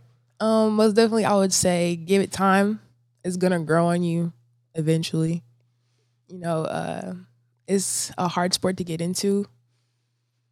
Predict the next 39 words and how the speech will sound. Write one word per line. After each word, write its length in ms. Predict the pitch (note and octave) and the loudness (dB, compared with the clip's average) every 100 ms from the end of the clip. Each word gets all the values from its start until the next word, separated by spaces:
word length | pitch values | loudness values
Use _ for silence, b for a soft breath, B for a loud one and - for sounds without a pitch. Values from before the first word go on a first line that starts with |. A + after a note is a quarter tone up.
| _ _ | _ _
but 600 | G3 F#3 F3+ F3 F3+ - - _ _ _ _ _ _ _ _ _ | -10 -2 0 0 -4 -8 -12 _ _ _ _ _ _ _ _ _
you 100 | G3+ | -8
just 160 | G3+ G#3 | -2 0
have 140 | G3+ | -2
to 60 | F#3+ | -2
keep 180 | - G3+ | -6 -2
pushing. 480 | F#3+ F#3 G3 G3+ G#3 | 0 2 0 -2 -2
It's 120 | F#3+ | -4
gonna 200 | F#3 G3 | -2 -2
get, 260 | F#3+ F3 E3+ _ _ - | -2 -6 -12 _ _ -4
I'm 160 | F#3+ | -2
not 140 | F3 E3 | 0 0
gonna 100 | D#3+ | -2
say 100 | D#3 | -4
it's 80 | D#3 | -4
gonna 160 | D3+ | -6
get 80 | - | -6
easier. 280 | D3+ D3 - | -8 -10 -10
It's 160 | E3+ D#3 | -8 -4
not. 240 | D3 C#3+ | -4 -4
It's 120 | - E3 | -4 -4
gonna 160 | D3+ | -4
get 100 | D#3 | -2
harder 220 | D3 D3 | 0 0
from 180 | D3+ D3+ | -2 -8
here. 180 | D3 C#3+ - b b | -8 -10 -10 b b
<laughs> 220 | b - | b -2
I'm 360 | F#3 E3 A3+ | 0 4 6
not 100 | G3 | 6
even 120 | F3+ E3 | 4 2
gonna 100 | D#3 | 0
lie 140 | D3+ | 0
to 80 | D3+ | -2
you. 160 | C#3+ D3 _ _ _ _ _ _ | -4 -8 _ _ _ _ _ _
But, 220 | E3 F3+ | -2 0
like, 200 | F3+ E3+ | 2 -2
you 120 | F#3 G3+ | 2 2
have 160 | G3 | 2
to, 400 | - F3 E3 F3 | 0 -4 -2 -4